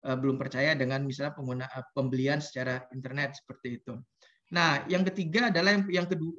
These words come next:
yang kedua yang perlu, eh, yang kedua adalah social skills. Jadi bagaimana kita meningkatkan emotional quotients-nya. Apa? Social skill itu kita perlu bagaimana,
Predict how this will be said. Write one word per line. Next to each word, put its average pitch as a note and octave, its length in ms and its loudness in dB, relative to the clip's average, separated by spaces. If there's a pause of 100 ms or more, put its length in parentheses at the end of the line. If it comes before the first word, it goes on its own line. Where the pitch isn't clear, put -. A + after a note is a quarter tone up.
yang F3 160 4
kedua F3+ 240 -2
yang G#3+ 160 -2
perlu, F3 320 -2 (160)
eh, D#3+ 640 4 (160)
yang D#3+ 160 -6
kedua F3 320 0
adalah E3+ 160 2
social E3+ 400 -4
skills. D3+ 560 -4
Jadi D#3+ 240 0
bagaimana D3+ 400 -2
kita E3 240 -6
meningkatkan D#3 400 -8
emotional C#3 480 -6
quotients-nya. C3+ 640 -8
Apa? F#3+ 400 -2 (400)
Social F3 360 2
skill F#3 360 0
itu E3+ 240 -2
kita G#3 320 -2
perlu F3+ 280 2
bagaimana, D3 600 0